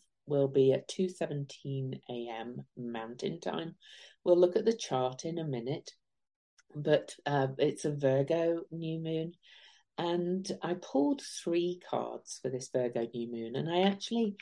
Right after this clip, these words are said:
uh, used a new deck that I've become rather fond of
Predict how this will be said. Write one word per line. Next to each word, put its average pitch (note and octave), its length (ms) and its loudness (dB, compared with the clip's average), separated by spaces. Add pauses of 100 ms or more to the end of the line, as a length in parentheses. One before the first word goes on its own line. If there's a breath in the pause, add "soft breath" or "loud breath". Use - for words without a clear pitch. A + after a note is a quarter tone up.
(460 loud breath)
uh, D3+ 100 -4 (920)
used F3+ 560 2
a D3+ 60 4
new D#3 640 0
deck C3 320 0 (180)
that F#3+ 160 4
I've F#3 320 2 (120)
become E3 520 -4
rather D#3 440 -4
fond E3+ 240 -4
of E3 160 -4